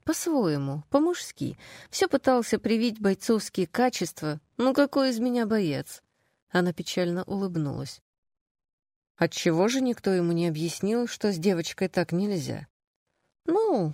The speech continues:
мама с ним не спорила. Они были такие разные.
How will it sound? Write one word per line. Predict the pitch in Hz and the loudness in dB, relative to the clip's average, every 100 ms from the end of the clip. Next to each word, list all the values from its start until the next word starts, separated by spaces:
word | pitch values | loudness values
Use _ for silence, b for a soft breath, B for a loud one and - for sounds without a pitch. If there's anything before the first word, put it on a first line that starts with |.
| - | -2
мама | 165 165 156 | 0 2 2
с | 151 | 0
ним | 175 185 | 0 0
не | 202 | -2
спорила. | - 320 330 208 151 151 _ _ _ _ | 0 2 4 2 0 -2 _ _ _ _
Они | - 254 269 | 0 2 4
были | 254 | 2
такие | 254 247 254 247 | 2 0 2 4
разные. | 262 285 180 156 139 | 4 2 2 0 -2